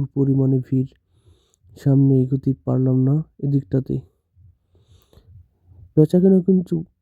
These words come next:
ধুমছে চলছে। মার্কেটের দিকে দামে একটু কম পাওয়ায় লোকজন কিন্তু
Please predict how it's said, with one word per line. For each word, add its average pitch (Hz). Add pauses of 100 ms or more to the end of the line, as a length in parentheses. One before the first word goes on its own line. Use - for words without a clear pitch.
(260)
ধুমছে 143
চলছে। 131 (420)
মার্কেটের 147
দিকে 151 (520)
দামে 139
একটু -
কম 131
পাওয়ায় 131 (680)
লোকজন 143
কিন্তু 156